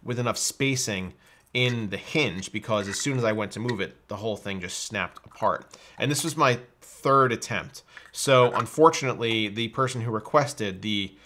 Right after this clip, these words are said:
belt egg holster is not going to get it. I mean, unless you want one and it's, you really want a broken one, I, I'll send this to you if that's what you want. Um, but thank you very much, uh, for making that request.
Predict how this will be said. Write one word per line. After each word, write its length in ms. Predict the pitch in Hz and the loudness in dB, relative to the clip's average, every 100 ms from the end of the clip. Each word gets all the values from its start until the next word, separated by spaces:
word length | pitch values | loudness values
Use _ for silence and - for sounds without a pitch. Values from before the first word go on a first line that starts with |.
| - _ | -20 _
belt 500 | 110 123 127 127 - - _ _ - | 0 6 6 6 -4 -14 _ _ 4
egg 260 | 127 123 | 6 6
holster 840 | 123 - 147 156 - - 95 95 - _ _ - | 0 2 4 4 2 -4 -4 -4 -8 _ _ -4
is 420 | 120 117 107 - | -2 -2 -4 0
not 300 | 127 113 110 | 4 4 2
going 240 | 117 110 98 | -2 -2 -6
to 100 | 95 | -4
get 180 | 110 | -2
it. 80 | 101 | 2
I 60 | - | 4
mean, 180 | 160 165 | 6 6
unless 320 | 170 196 - | 8 6 6
you 80 | 170 | 2
want 320 | 147 175 - | 4 4 4
one 260 | 104 80 82 | 0 -4 -4
and 160 | 110 | -6
it's, 120 | 107 - _ - | -6 -12 _ -8
you 220 | 127 131 | -6 -4
really 140 | 135 | -4
want 220 | 139 135 123 | 2 6 6
a 20 | |
broken 420 | 120 127 120 101 | 6 6 6 -2
one, 200 | 90 80 | -4 -2
I, 100 | 85 | 0
I'll 200 | 82 110 | 2 2
send 220 | - 113 | -2 -4
this 140 | 98 - | -4 -6
to 120 | 101 | -6
you 120 | 87 | -6
if 160 | 92 95 | -8 -6
that's 300 | - 98 - | -4 -4 -4
what 140 | 107 | -4
you 100 | 92 | -6
want. 240 | 90 80 - - - | -4 -4 -6 -10 -2
Um, 160 | 110 110 | 0 2
but 140 | 117 | 2
thank 220 | 156 147 143 | 4 4 4
you 80 | |
very 180 | 127 127 | 4 4
much, 360 | 120 110 - - - _ _ _ | 6 2 0 -6 -12 _ _ _
uh, 200 | 107 98 | 0 0
for 180 | 95 110 | 0 -2
making 360 | 104 101 107 101 | -2 -2 -4 -4
that 240 | 98 90 | -4 -4
request. 520 | 82 - 92 - - | -8 -8 -10 -10 -16